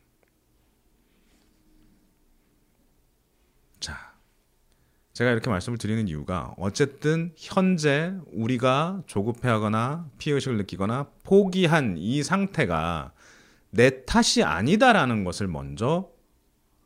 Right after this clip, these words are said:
인식해달라고, 알아달라고 말씀을 드리는 겁니다. 이유가요. 뭐 그래서 우리 모두가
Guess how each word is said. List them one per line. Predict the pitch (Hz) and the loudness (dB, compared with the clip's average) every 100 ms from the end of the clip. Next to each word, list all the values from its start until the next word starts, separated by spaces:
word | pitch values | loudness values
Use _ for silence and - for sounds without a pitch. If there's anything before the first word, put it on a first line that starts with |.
| _ _ _ - | _ _ _ 2
인식해달라고, | 160 196 190 208 - 160 110 87 76 67 71 - | 6 6 4 0 0 2 2 0 -4 -8 -14 -4
알아달라고 | 98 127 165 131 90 80 73 73 120 | 2 6 6 4 0 -2 -6 -6 -4
말씀을 | 87 69 - 82 87 | -4 -6 -8 -8 -8
드리는 | - 101 147 120 | -2 2 2 0
겁니다. | 67 65 52 50 73 - _ _ _ _ _ _ _ _ _ _ _ _ _ _ | -4 -10 -14 -16 -20 -20 _ _ _ _ _ _ _ _ _ _ _ _ _ _
이유가요. | 113 143 170 110 76 98 131 - | -2 2 4 2 0 -6 -10 -12
뭐 | - 95 98 | -6 -6 -2
그래서 | 113 104 78 71 | -2 -2 -4 -4
우리 | 110 127 | 0 2
모두가 | 101 98 101 90 | 0 -2 -2 -4